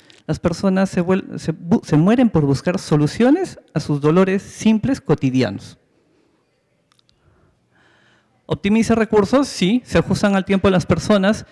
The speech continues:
son mensajes mucho más directos, claros, cubren las expectativas, sí, porque hay una investigación previa, se centra en las personas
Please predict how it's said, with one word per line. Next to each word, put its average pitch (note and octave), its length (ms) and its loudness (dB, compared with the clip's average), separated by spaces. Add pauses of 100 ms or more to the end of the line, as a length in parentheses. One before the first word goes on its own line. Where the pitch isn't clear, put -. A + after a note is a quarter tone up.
(200)
son - 240 -2
mensajes F#3 460 -2
mucho F#3 280 0
más E3+ 220 2
directos, E3+ 680 -2 (200)
claros, D#3 640 -2 (640)
cubren F#3 300 4
las D#3+ 180 -4
expectativas, D#3 760 -2
sí, D3+ 240 -4
porque D3 300 -2
hay C#3+ 140 2
una D3+ 220 6
investigación C3+ 760 2
previa, C#3 580 0 (440)
se - 200 -6
centra G#3 360 0
en G#3 60 2
las E3+ 160 0
personas F3+ 640 -6